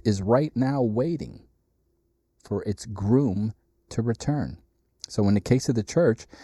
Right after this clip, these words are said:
the procession will consist of Christ and an angelic escort traveling from Christ's father's, from Jesus's father's house in heaven to the new home of the, to the home of the church.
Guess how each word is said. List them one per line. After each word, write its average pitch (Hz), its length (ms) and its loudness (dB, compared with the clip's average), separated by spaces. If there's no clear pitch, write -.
the 113 100 2
procession 131 720 2
will 113 140 4
consist - 640 0
of - 220 -2
Christ - 580 0
and 107 160 4
an 104 80 4
angelic 110 600 2
escort 92 560 -2
traveling 107 540 0
from 95 220 -6
Christ's 110 400 -6
father's, 139 600 -4
from 90 320 -4
Jesus's 95 500 -4
father's 95 440 -2
house 87 380 -6
in 95 180 0
heaven 104 580 0
to - 140 0
the 95 100 0
new 107 320 2
home 113 500 2
of 92 180 -2
the, - 80 -12
to - 200 0
the 90 120 -2
home 117 260 4
of 98 80 -2
the 90 100 -4
church. - 600 -4